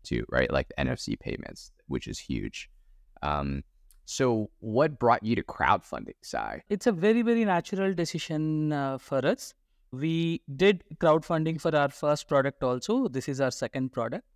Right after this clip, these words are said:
Speaker 2: We understand that, you know, if you have a successful crowdfunding campaign, it can give a compounding effect, not just the revenues or not just the initial money you raise from it.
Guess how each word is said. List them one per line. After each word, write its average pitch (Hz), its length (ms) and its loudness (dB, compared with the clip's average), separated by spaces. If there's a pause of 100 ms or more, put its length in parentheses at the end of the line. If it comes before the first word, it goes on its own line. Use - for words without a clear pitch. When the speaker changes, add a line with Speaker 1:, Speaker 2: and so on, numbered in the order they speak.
(360)
Speaker 2:
We 185 440 2
understand 202 680 2
that, 196 180 4
you 180 100 2
know, 190 220 0
if 165 160 -2
you 165 120 0
have 160 160 4
a 170 60 2
successful 165 580 -4 (180)
crowdfunding 147 600 0
campaign, 196 400 -2 (640)
it 180 200 2
can 202 200 4
give 208 400 4
a 151 60 -8
compounding 190 720 2
effect, 208 400 0 (160)
not 160 320 2
just 151 300 0
the 165 100 4
revenues 147 500 0
or 143 140 2
not 135 260 0
just 135 240 -4
the 160 80 -2
initial 139 400 0
money 127 240 0
you 135 240 -2
raise 123 260 -4
from 104 220 -8
it. 101 140 -16